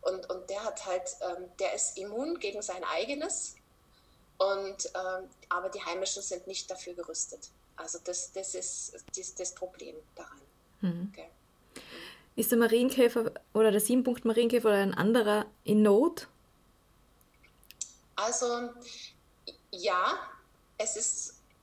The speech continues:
Speaker 1: also der Zwei-Punkt-Marienkäfer, der ist so ziemlich im selben Lebensraum wie der asiatische und die überschneiden sich sehr und der geht sehr zurück.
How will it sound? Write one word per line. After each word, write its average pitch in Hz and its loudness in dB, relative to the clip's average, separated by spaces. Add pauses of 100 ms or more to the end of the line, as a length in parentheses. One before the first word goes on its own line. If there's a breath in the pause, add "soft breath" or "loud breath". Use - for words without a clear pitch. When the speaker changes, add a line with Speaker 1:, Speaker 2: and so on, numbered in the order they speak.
(100)
Speaker 1:
also - -6
der 247 -4
Zwei-Punkt-Marienkäfer, 226 -4 (680 soft breath)
der 240 -2
ist - -4
so 233 -2 (100)
ziemlich 269 -4
im 247 -6
selben 254 0
Lebensraum 226 -4
wie 220 -12
der 202 -4
asiatische 220 -4
und 214 -10
die 202 -14
überschneiden 208 -6
sich 254 -10
sehr 240 -4
und 220 -16
der 220 -2
geht 220 -10
sehr 185 -4
zurück. 165 -8